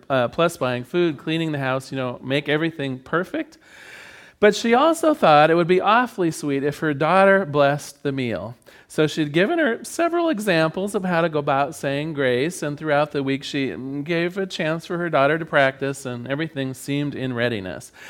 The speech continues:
So the Thanksgiving dinner arrived. The table set, the many people were seated, and she asked her daughter to say grace. After a little bit of a pause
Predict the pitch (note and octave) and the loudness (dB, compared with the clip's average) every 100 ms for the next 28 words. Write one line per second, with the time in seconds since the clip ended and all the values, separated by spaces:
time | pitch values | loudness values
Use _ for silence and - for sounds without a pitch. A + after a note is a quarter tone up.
0 | - - - F3 E3+ E3 F3+ G#3 G#3+ F#3 | -18 -18 2 4 6 4 4 2 2 0
1 | F3+ E3+ D3+ C#3+ C3+ C3 B2+ A#2 A2+ - | 0 0 0 0 0 2 2 2 -4 -12
2 | - - - _ C#3+ G3 F#3+ G3 G3 F#3 | -20 -20 -20 _ -2 4 4 6 2 2
3 | F3+ D#3+ E3 D3 D3+ F3 G3+ G3+ C#3+ B2+ | 2 2 2 -2 0 2 2 0 -2 -4
4 | B2+ A#2+ A2+ A#2 - D3 C#3+ B2+ B2 C3+ | -2 -4 -4 -6 -4 0 0 0 -4 -4
5 | G3+ C3+ A#2 D#3 G#3 D3+ A#2+ C3+ D3 D3 | -4 -2 -2 -4 -6 -2 0 -2 -6 -6
6 | F#3+ G#3+ F4 G3 - - _ _ - _ | -4 0 0 -2 -6 -20 _ _ -20 _
7 | _ _ _ - G#3 - C4 G3+ F#3+ A#3+ | _ _ _ -8 -8 -6 -4 -2 -2 -2
8 | G3 F3+ C#3 - E3 D3+ A2+ A2+ C#3 - | -4 -2 -6 -6 -2 0 0 -2 -6 -14